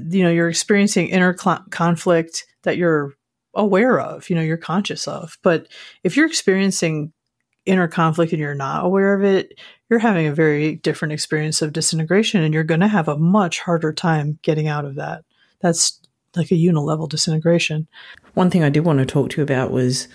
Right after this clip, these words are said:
Speaker 2: how values play into this, because when you are having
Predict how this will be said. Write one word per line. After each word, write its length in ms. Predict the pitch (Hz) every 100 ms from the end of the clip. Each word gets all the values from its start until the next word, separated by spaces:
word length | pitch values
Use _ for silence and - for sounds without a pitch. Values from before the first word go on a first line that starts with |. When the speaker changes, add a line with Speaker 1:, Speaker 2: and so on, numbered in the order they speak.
| - - _ -
Speaker 2:
how 220 | 165 143
values 880 | 131 131 139 139 156 139 127 - - - - - -
play 380 | - 143 139
into 260 | 131 143 -
this, 300 | - - -
because 640 | - 139 160 135 131 - - - - _ _ _ _ _ _ _ -
when 600 | 160 156 160 165 170 175
you 140 | 156
are 100 | 147
having 640 | 135 143 151 147 143 -